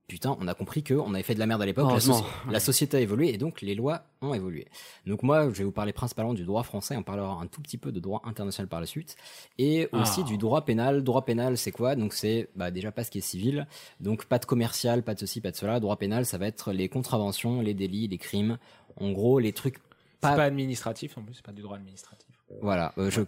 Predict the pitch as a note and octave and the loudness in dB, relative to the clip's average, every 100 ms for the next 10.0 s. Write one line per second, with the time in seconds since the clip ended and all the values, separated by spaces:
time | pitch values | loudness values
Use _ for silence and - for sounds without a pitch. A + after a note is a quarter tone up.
0 | - A#2 - G2+ F#2+ G#2 G2 G#2+ A2 A2 | -2 -8 -8 -6 -4 -2 -2 -2 -2 0
1 | A#2+ F#2 A2+ F#2 G#2 G2+ F2+ F2 F#2 A#2 | 2 4 4 4 2 2 -2 -4 -6 -6
2 | - F2 F2 F2+ F2+ - G#2+ - F2+ - | -6 -4 -4 -4 -6 -6 -8 -8 -18 -20
3 | - - D3 F#3 G#2+ - A2 G2+ G2 F#2+ | -20 -4 0 2 0 -4 -6 -6 -8 -8
4 | F#2+ C#3+ - F#2+ F2+ F2 F2+ - _ _ | -8 -10 -10 -14 -14 -10 -10 -12 _ _
5 | - - _ - _ - F#2+ F2+ F2 - | -20 -20 _ -20 _ -6 -2 -2 -4 -6
6 | C#3+ B2 G3+ E3+ - G#3+ A#2+ A2+ - F3+ | -6 -6 -2 0 0 0 0 0 0 -2
7 | - C3 E3 - A#2 - G2+ F#2+ G#2 D#3 | -2 -2 -4 -2 -4 -4 -4 -2 -2 0
8 | D3+ D3+ C#3 C#3+ F#3+ A#2 A2 A#2 A#2+ A2+ | 2 4 4 4 2 2 -2 -2 -4 -4
9 | D3+ C3 D#3 C3+ G#2 - F2+ - - E3+ | -4 -4 -4 -4 -4 -4 -6 -8 -8 -10